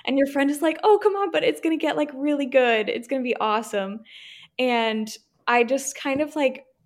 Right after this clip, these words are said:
would love to share that analogy with, like, little thirteen-year-old Amanda, because I went through such dark times of, like, so many years of so much shame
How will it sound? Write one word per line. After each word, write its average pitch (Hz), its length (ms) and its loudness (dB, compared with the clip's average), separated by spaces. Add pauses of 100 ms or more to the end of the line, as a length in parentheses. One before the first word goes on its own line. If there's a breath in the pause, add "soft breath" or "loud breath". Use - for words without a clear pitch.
(440)
would 247 220 0
love 247 200 2
to 311 80 -2
share 240 340 0
that 254 220 -2
analogy 226 640 -2
with, 254 180 -8
like, 220 200 -4
little 208 240 -4
thirteen-year-old 208 720 -6
Amanda, 196 480 -6
because 208 760 -6 (400)
I 240 100 -4
went 320 220 -2
through 330 140 0
such - 720 -6
dark 180 320 -4
times 180 540 -10
of, 208 160 -12
like, 196 220 -6 (500 soft breath)
so - 500 -2
many 233 280 -2
years 190 280 -4
of 196 120 -6
so - 380 -10
much 190 240 -4
shame 185 560 -8